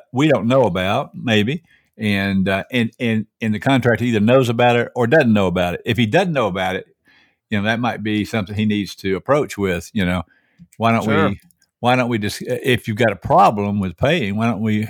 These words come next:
Speaker 1: why don't we meet and see if we can't work through it?" Uh,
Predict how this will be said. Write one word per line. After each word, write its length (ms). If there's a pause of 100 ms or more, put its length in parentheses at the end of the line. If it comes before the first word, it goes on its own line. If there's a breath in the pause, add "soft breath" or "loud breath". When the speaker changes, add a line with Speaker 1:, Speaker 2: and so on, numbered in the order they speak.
Speaker 1:
why 160
don't 80
we 120
meet 320 (180)
and 300
see 100
if 80
we 120
can't 340
work 240
through 180
it?" 140 (720 loud breath)
Uh, 340